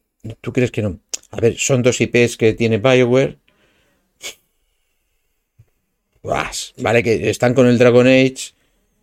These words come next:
y han dicho que también con el Mass Effect, y me parece a mí que como está el estudio no está como para llevar dos I Ps tan importantes al mismo, al mismo ritmo los dos. Así que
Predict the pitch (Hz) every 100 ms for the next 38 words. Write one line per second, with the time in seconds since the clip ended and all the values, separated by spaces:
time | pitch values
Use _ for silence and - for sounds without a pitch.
0 | _ 107 104 107 113 117 113 107 113 107
1 | 110 - 107 123 123 120 _ - 110 107
2 | 104 104 95 98 95 98 98 98 113 113
3 | 120 110 104 101 92 - _ _ _ _
4 | - 117 107 95 - 123 123 - 127 120
5 | 127 120 - 101 101 95 104 92 85 101
6 | 110 104 101 101 113 - 104 - 101 95
7 | 98 - 95 87 98 92 95 98 95 90
8 | 78 _ _ _ _ - 107 113 107 95
9 | 107 101 95 90 92 120 - _ _ _
10 | _ 98 98 110 - 110 101 98 90